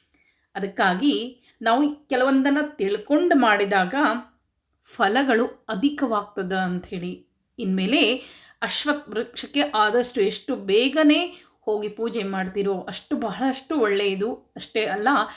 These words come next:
ಶನಿವಾರದ ಹೊರತು ಅಶ್ವತ್ಥ ವೃಕ್ಷವನ್ನ ಮುಟ್ಲಿಕ್ಕೆ ಹೋಗ್ಬೇಡ್ರಿ. ಅಶ್ವತ್ಥ ವೃಕ್ಷವನ್ನ ನೀವು ಮುಟ್ಟಿ ಪೂಜೆನೇ ಮಾಡ್ಬೇಕು ಅಂದ್ರೆ ಶನಿವಾರ ಅತ್ಯಂತ ಶ್ರೇಷ್ಠ. ಅಲ್ಲಿ ಲಕ್ಷ್ಮೀ ಸಹಿತ ವಿಷ್ಣುವಿನ ವಾಸ ಶನಿವಾರ ಮಾತ್ರ ಇರ್ತದ,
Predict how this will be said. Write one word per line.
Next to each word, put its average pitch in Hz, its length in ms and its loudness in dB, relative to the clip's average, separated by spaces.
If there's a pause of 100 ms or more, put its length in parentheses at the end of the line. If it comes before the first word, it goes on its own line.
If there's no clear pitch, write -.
(240)
ಶನಿವಾರದ 240 760 0
ಹೊರತು 233 480 -2
ಅಶ್ವತ್ಥ - 720 -6
ವೃಕ್ಷವನ್ನ 190 500 -4 (200)
ಮುಟ್ಲಿಕ್ಕೆ 190 500 -6
ಹೋಗ್ಬೇಡ್ರಿ. 220 840 -2 (760)
ಅಶ್ವತ್ಥ 294 480 0
ವೃಕ್ಷವನ್ನ 254 540 0
ನೀವು 269 140 6
ಮುಟ್ಟಿ 247 280 -4
ಪೂಜೆನೇ 262 440 0
ಮಾಡ್ಬೇಕು 226 500 2
ಅಂದ್ರೆ 269 440 -8 (260)
ಶನಿವಾರ 208 540 2
ಅತ್ಯಂತ 269 760 0 (140)
ಶ್ರೇಷ್ಠ. 208 380 -4 (260)
ಅಲ್ಲಿ 233 460 -2 (340)
ಲಕ್ಷ್ಮೀ 277 600 2
ಸಹಿತ 269 300 -2
ವಿಷ್ಣುವಿನ 226 460 -6
ವಾಸ 202 360 -2
ಶನಿವಾರ 247 480 0
ಮಾತ್ರ 190 300 -4
ಇರ್ತದ, 185 380 -6